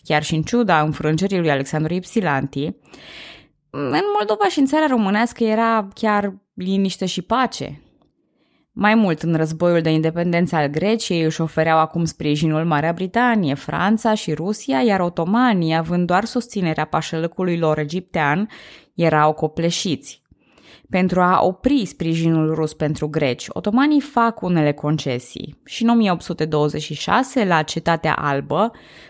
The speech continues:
după cum știți, numită în turcă Ackerman, rușii și otomanii semnează o convenție cu efecte mari în ceea ce privește țările române.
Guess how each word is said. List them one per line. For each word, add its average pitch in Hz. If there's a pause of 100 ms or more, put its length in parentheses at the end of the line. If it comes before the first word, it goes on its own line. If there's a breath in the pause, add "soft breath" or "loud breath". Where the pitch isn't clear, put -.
după 165
cum 165
știți, 156
numită 175
în 180
turcă 147
Ackerman, 165 (540 loud breath)
rușii 196
și 202
otomanii 170
semnează 233
o 208
convenție 220
cu 208
efecte 226
mari 208
în 156
ceea 185
ce 165
privește 220
țările 175
române. 135